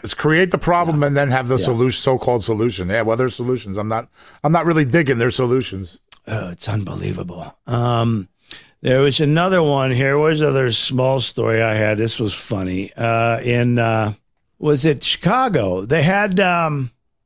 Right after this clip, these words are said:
Speaker 2: uh, was bla-, Chicago was blasted for not including audible signals in traffic crossings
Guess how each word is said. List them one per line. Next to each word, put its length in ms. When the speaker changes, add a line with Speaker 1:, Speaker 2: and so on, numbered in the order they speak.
Speaker 2:
uh, 220
was 240
bla-, 380
Chicago 580
was 160
blasted 560
for 160
not 260
including 640
audible 520
signals 840
in 200
traffic 500
crossings 800